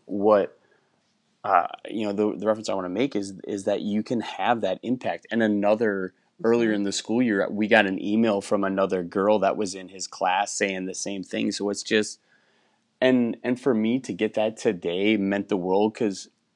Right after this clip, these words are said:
Speaker 1: 'cause that group of students was really kind of the low point of my teaching career. Like I said, when I was really, really down on myself, but
Speaker 2: Yeah.
Speaker 1: to know, and, and Willie said, uh, to, to my partner,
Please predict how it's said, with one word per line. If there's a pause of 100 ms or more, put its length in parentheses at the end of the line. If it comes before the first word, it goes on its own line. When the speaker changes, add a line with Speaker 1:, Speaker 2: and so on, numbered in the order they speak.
(160)
Speaker 1:
'cause
that
group
of
students
was
really
kind
of
the
low
point
of
my
teaching
career.
Like
I
said,
when
I
was
really,
really
down
on
myself, (500)
but
Speaker 2:
Yeah.
Speaker 1:
to
know,
and, (340)
and
Willie
said, (960)
uh, (140)
to, (120)
to
my
partner,